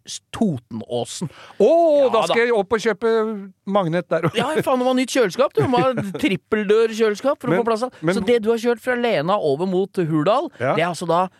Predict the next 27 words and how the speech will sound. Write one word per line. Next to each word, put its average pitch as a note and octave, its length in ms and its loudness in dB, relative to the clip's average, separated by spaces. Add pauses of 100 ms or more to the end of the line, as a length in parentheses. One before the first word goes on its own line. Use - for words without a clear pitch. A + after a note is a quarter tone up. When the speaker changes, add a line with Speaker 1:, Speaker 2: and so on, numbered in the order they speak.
(140)
Speaker 1:
Totenåsen C#3 1040 -2
du B2+ 80 0
har A2+ 100 0
kjørt. A2+ 260 -8
Aldri, E3+ 320 -2
jeg D3+ 40 0 (120)
har F#3+ 100 2
aldri C#3+ 200 -4
kjørt D3 200 -2
den, E4+ 180 -2 (380)
men F3 160 -2
Speaker 2:
Og F#3 80 -4
Speaker 1:
den F#3+ 180 0
eneste C#3+ 160 -10
veien F#3 160 0
jeg F#3 200 -2
visste A#3 140 -4
om G#3+ 60 -2
var E3 120 -2
Skrukkelia. D#3+ 540 -2 (140)
Endte A#2 60 -2
Speaker 2:
Men B2+ 120 0
Speaker 1:
jeg D#3 80 4
opp D#3+ 120 -2
omtrent D#3+ 400 -2
samme C#3 260 -2
sted. G#3+ 380 -2